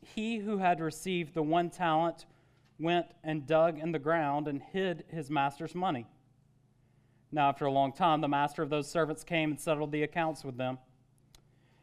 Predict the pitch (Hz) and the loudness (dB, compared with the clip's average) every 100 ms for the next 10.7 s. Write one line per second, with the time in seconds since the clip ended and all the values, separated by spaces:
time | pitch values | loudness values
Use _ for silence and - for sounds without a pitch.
0 | - 156 147 185 180 175 185 160 151 151 | -4 -4 -2 -2 -2 0 0 0 0 -4
1 | 185 165 151 156 156 170 160 165 - 156 | -4 -4 2 2 4 2 2 0 -4 -4
2 | - 165 202 156 156 151 139 165 160 165 | 0 2 2 2 2 0 0 2 4 4
3 | 160 170 180 202 165 123 131 156 - - | 2 -2 0 0 0 0 -2 -4 -14 -20
4 | _ - - 165 165 165 170 - 214 214 | _ -8 2 4 4 2 0 0 -2 -2
5 | - _ _ _ _ - 165 165 180 202 | -8 _ _ _ _ -6 0 4 4 2
6 | 180 175 165 165 160 202 196 175 175 208 | 0 0 4 2 4 4 4 4 2 0
7 | 208 185 175 180 175 190 180 180 226 165 | 4 4 4 0 0 4 4 2 2 2
8 | 123 - _ _ _ _ _ _ _ - | 0 -12 _ _ _ _ _ _ _ -10
9 | 131 139 147 156 - 165 151 147 151 160 | -2 2 2 0 -2 0 2 0 4 8
10 | 160 160 147 139 139 127 | 8 6 4 0 0 -2